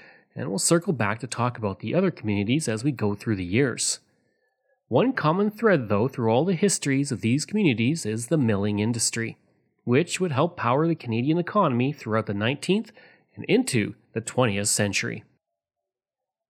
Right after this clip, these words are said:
Prior to the arrival of Europeans, the area was occupied by the Attawandaron,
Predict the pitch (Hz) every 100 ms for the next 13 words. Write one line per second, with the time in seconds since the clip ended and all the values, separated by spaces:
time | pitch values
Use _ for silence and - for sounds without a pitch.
0 | _ _ _ - - 214 269 - 165 123
1 | 101 107 110 107 101 104 110 101 - 120
2 | 98 147 - 147 147 180 214 196 127 -
3 | 175 175 127 95 95 120 139 165 107 151
4 | - - - 127 135 160 143 170 175 98
5 | 98 98